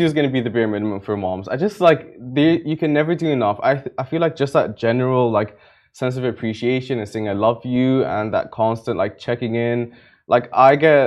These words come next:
a lot of heat from my mom for not calling. And she's like, "You call your dad, but not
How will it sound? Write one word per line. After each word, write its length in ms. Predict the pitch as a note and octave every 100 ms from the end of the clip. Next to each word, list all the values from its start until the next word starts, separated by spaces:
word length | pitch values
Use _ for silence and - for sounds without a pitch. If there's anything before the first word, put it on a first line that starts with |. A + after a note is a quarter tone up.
| - - -
a 40 | B2
lot 100 | A#2+
of 80 | B2 A#2
heat 120 | -
from 80 | B2
my 100 | A#2 A2+
mom 120 | A2 A2+
for 60 | A2
not 80 | G2+ - G#2
calling. 380 | G2 A2 D3 F#3+ G3 _ _ _
And 60 | A#2+
she's 140 | B2 A#2+
like, 100 | B2
"You 60 |
call 180 | C3 D3+ D3
your 60 | C3+
dad, 100 | C3 B2+
but 80 | B2
not 80 | C3